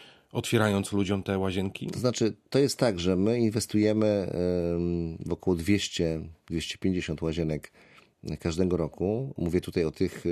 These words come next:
Speaker 2: które są dofinansowane z budżetu miasta, bo oczywiście
Speaker 1: Mhm.
Speaker 2: też osoby prywatnie to realizują, więc ten program będzie kontynuowany. Powiem tak, no, to jest, e, kwestia też pieniędzy. Gdybyśmy na przykład odzyskali owe sto jedenaście milionów subwencji oświatowej,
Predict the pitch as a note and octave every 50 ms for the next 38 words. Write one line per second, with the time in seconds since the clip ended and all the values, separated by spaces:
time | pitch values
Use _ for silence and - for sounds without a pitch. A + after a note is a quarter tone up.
0 | E2+ - - F2 E2 - F2+ E2+ F2 - - F#2 F2+ - - F2 E2+ E2 E2+ F2+
1 | F2+ F2+ E2 E2+ F#2 F#2 F#2 E2+ D#2+ F2+ F2 D#2+ - F2+ F2+ F#2 F#2 - - A2+
2 | C#3 D3 A2+ - - D2+ C#2+ D2 D2+ - - D2+ D#2+ - - - E2 D#2 E2+ E2+
3 | F#2 A2 A#2+ - - _ - - D#2+ - - D#2+ - F2 E2 E2 D#2+ - F#2+ F2+
4 | F#2+ F2 - E2 D2+ - - D2+ D2+ D#2 D#2 D#2+ E2 D#2+ E2 D#2 C#2 B1+ B1 C#2
5 | C#2+ E2+ E2+ - - - A#2 - B2+ B2 A#2+ B2 B2 B2+ B2 G#2 F#2+ F2+ G2 D#2
6 | - - C#2+ E2+ E2 D#2 D2 C#2+ B1+ A#1 - - - - - - - - - -
7 | - E3 E3+ F3+ D#3+ D3 D3 A2+ F#2+ - F#2 E2 - - C#3 D3+ C3 - - -
8 | A2 G#2+ G#2 G#2 G#2 G#2 G#2 - - - C3+ B2 - - A#2 - A#2 G#2 - -
9 | A#2 G#2 F#2+ E2 D#2+ C#2+ D2 D#2+ E2+ F2+ G#2 G2+ _ _ _ _ _ - - _
10 | - F#2 F#2+ G2+ G#2 - - A2 G2 - - A#2 - G#2+ - F#2+ E2+ F2+ F#2 -
11 | - - G#2 G2+ G2 F#2+ E2 E2+ F2 - - - F#2 G2 F#2+ F2 F#2 E2+ F2+ F2
12 | E2+ - - F2 E2 F2 F#2 F#2+ F2 E2 D#2+ D#2 C#2 - - - - D2 D2 -
13 | - F2+ D2+ E2 G2 G2+ F2+ - F#2+ F2 - - E2+ - - D#2 D#2 G2 A#2+ C#3
14 | D#3